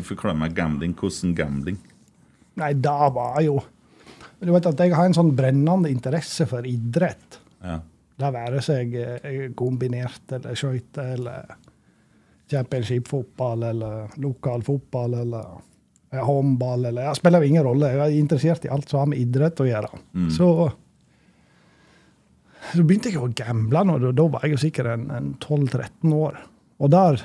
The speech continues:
Speaker 2: er jo litt sånn oppveksten min at når jeg har vært såpass bra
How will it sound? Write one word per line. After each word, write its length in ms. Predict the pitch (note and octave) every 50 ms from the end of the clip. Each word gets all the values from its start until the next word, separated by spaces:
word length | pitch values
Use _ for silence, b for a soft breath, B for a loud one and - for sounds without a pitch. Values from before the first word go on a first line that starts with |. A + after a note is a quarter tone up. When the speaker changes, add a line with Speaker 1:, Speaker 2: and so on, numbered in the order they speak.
| - -
Speaker 2:
er 120 | - B2+ C#3
jo 80 | D3
litt 200 | D#3 D#3 C3+ - -
sånn 160 | D#3 D3+ C#3+
oppveksten 560 | C#3 A#2 - - - C#3+ C3+ - - - E3+
min 180 | C#3+ B2+ B2+ B2+
at 260 | A#2+ G#2+ - - - B2+
når 260 | A#2 A#2+ A#2 A#2 A#2+
jeg 100 | A#2+ A#2
har 340 | B2 B2+ B2 B2 A#2+ A2+ G#2+ B B B B B B B B -
vært 260 | C3 B2+ A#2+ A#2+ C3 -
såpass 380 | - E3 D3 - C#3+ B2 -
bra 360 | C3 A#2+ B2 C3+ C#3+ D#3 D#3